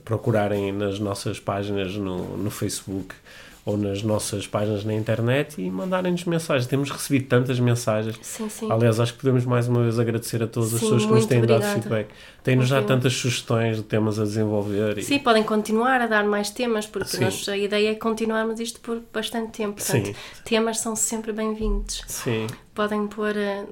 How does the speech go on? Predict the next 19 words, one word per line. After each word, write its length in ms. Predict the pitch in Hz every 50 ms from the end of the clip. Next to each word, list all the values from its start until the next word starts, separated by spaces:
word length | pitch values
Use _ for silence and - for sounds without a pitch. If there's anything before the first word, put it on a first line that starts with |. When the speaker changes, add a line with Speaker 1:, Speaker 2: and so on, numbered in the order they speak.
| 208 -
Speaker 2:
como 160 | - 202 202
Pedro 260 | - 202 196 202 196
disse, 280 | 196 220 233 226 208 214
eu 80 | 208
sou, 260 | - - 208 196 -
no 240 | 208 214 208 202 202
Instagram 400 | 208 208 - 233 226 269 302 302
é 60 | 285
Miafulness 840 | 269 254 240 233 220 214 208 - 214 202 202 196 196 190 - - -
Speaker 1:
Uhum. 120 | - 120 101
Speaker 2:
e 40 | 107
tu 120 | 120 - 214
és 280 | 233 226 - - - -
Pedro 280 | - 165 151 135 156 -
Sousa 400 | - - - 170 151 139 143 131
Vieira. 300 | - 131 127 123 - -
Speaker 1:
Pedro 240 | - 104 98 95 95
Sousa 340 | - - - 95 90 104 104
Vieira, 300 | 117 123 120 117 104 98